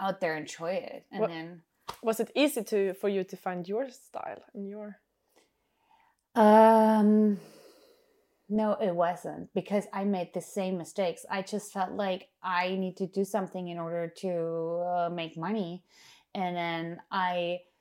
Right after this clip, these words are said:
Speaker 1: uh, felt like I just try a kind of style in the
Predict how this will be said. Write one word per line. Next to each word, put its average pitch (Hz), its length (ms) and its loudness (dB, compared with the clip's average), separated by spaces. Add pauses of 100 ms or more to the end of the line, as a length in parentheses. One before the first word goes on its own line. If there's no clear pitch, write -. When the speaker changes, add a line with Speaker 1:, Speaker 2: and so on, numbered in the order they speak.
(360)
Speaker 1:
uh, 180 220 2
felt 175 340 0
like 175 580 -2
I 180 580 0
just - 340 -8
try 165 540 0
a - 60 -6
kind 175 300 -10
of 160 100 -8
style 165 480 -2
in 165 60 -6
the 165 60 -8